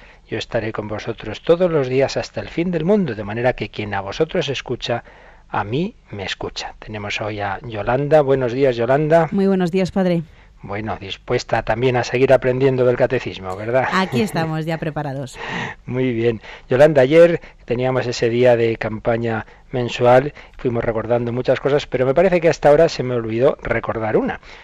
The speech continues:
Speaker 1: Y es que ya sabes que en nuestra página web, en este año de nuestro quince aniversario, lo primero que uno se encuentra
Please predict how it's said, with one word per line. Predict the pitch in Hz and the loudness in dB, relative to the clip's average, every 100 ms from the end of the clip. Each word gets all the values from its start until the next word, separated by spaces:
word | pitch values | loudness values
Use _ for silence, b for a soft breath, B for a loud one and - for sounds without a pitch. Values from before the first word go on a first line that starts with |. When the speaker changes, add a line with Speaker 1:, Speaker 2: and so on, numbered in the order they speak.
| B - | B -6
Speaker 1:
Y | 113 | -2
es | 123 | -2
que | - 135 | -2 -2
ya | 120 120 | 0 0
sabes | - 123 131 | 2 2 0
que | - | -2
en | 117 | -4
nuestra | 117 113 - 117 107 104 101 - | -4 -8 -6 -4 -2 -2 -6 -6
página | 113 117 113 110 | -6 -4 -6 -6
web, | 107 127 139 | 0 2 2
en | 143 107 | 0 -4
este | - - 107 101 - | -10 -10 -8 -8 -4
año | 120 113 110 | -4 -4 -6
de | 104 104 | -8 -10
nuestro | 107 110 - 110 | -10 -10 -8 -6
quince | 131 131 120 - 120 - B B - | -2 -2 -4 -4 -4 -6 B B -8
aniversario, | 120 123 - 135 143 | 0 2 4 4 6
lo | |
primero | 123 135 147 - | 6 4 4 4
que | 143 | 2
uno | 160 | 2
se | 151 | 2
encuentra | 147 - 143 143 156 147 | 0 0 0 4 2 2